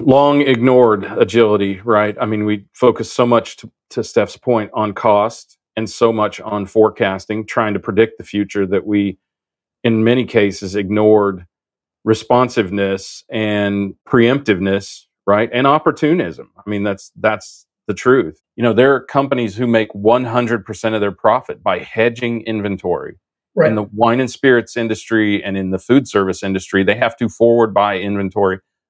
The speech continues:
Speaker 1: ahead of what they know is a coming price increase
Speaker 2: Mm-hmm.
Speaker 1: in order to make any profit. So there are companies who accomplish both. Think about that. They increase their inventory to make a profit. So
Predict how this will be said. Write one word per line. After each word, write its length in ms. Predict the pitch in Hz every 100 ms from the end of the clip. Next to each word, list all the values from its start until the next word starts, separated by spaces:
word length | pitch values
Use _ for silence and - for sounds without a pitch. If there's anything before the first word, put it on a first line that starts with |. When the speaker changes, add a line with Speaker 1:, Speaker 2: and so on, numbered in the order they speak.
| -
Speaker 1:
ahead 260 | 95 117 131
of 120 | 110
what 200 | 113 -
they 160 | 101 95
know 300 | 101 101 101
is 180 | 98
a 60 | -
coming 400 | - 107 98 87
price 580 | - 98 110 - - _ _ -
increase 600 | 120 120 120 131 180 208 226
Speaker 2:
Mm-hmm. 720 | _ _ _ _ _ - 110
Speaker 1:
in 60 |
order 240 | 107 110 110
to 140 | 123
make 280 | 107 107 101
any 240 | 110 107
profit. 480 | 98 98 82 - - _ _
So 520 | - 104 98 95 92 _
there 160 | 117 120
are 60 | 113
companies 520 | 139 120 117 107 -
who 380 | 117 107 101 - -
accomplish 840 | 95 - 135 139 101 95 - - _ _ _ -
both. 380 | 113 92 76 _
Think 260 | - 151
about 300 | 113 87 -
that. 220 | - - _ _ -
They 100 | 117
increase 680 | 92 135 160 151 160 165 -
their 200 | 147 127
inventory 840 | 135 123 113 101 107 98 95 98 _ -
to 100 | 110
make 240 | 101 95
a 40 | 92
profit. 500 | 92 85 - - -
So 360 | - 123 110